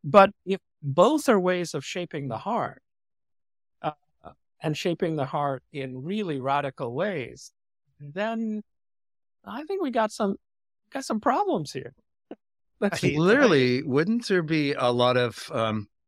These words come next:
Speaker 2: dissonance, you know, because, you know, the heart being, the heart space being what it is, and I love your use of that word for that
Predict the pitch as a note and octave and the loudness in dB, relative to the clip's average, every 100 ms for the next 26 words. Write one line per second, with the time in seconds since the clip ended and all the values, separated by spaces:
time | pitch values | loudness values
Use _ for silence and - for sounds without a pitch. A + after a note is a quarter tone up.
0 | _ _ _ _ - B3 - B2+ G2 - | _ _ _ _ 2 4 4 -2 -2 -4
1 | - C#3 B2 A#2 C3+ C#3 - B2 _ _ | -2 0 2 2 0 -2 -4 -8 _ _
2 | _ D#3 B2 A#2 B2 D3 C3 A#2+ A#2 G#2+ | _ 0 0 0 2 2 2 0 0 0
3 | B2+ A#2 - G#2+ - A2 G#2+ G2+ A2+ B2+ | 0 0 0 -2 -2 -2 -2 0 0 0
4 | A2 G#2+ G#2+ B2 G#2+ G#2 G2 _ _ _ | 0 0 0 0 0 -2 -4 _ _ _
5 | A#2+ C#3+ - A2 G2+ G2+ A2+ G#2 G2 G#2 | 2 2 4 0 0 -2 -2 -6 -6 -6
6 | G2 A2 | -4 -4